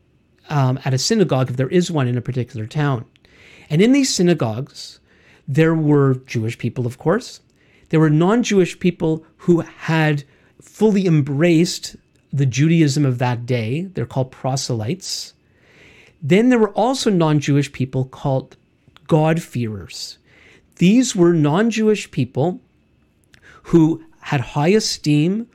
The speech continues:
for the God of Israel. They had turned from the worship of idols, and, and they, um, honored the word of God. But they did not want to become full-fledged Jews. They, they,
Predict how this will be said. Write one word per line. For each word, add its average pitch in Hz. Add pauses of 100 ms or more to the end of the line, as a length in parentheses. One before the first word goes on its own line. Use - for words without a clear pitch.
(140)
for -
the 135
God 117
of 110
Israel. 196 (200)
They 131
had 120
turned 190 (120)
from 143
the 135
worship 131
of 107
idols, 180 (300)
and, 151
and 143
they, 151 (800)
um, 131 (460)
honored 165
the 151
word 139
of 120
God. 113 (520)
But 151
they 160
did 196
not 233
want 139
to 156
become 156
full-fledged 120 (260)
Jews. 180
They, 151
they, 151